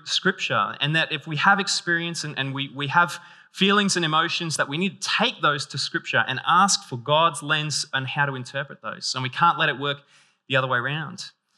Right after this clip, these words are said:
In fact, we're taught to be wary of experience-based Christianity as a wishy-washy substitute for a faith that's built on the solid foundation of Scripture.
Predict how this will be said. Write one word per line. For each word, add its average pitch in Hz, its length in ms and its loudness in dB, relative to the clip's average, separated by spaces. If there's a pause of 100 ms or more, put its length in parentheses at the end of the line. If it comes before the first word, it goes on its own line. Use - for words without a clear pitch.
(220)
In 170 120 4
fact, 185 280 4
we're 180 80 0
taught 208 360 0
to 190 80 -2
be 165 120 0
wary 156 520 4
of 139 160 2
experience-based 147 1120 -2
Christianity 143 800 -2
as 123 220 0
a 110 80 2
wishy-washy 151 880 -2
substitute 160 920 0 (380)
for 143 320 0
a 131 60 0
faith 156 400 0
that's 135 200 -4
built 135 400 -6
on 123 160 -4
the 120 60 -6
solid 127 380 -2
foundation 113 680 -6
of 101 360 -6
Scripture. - 560 -6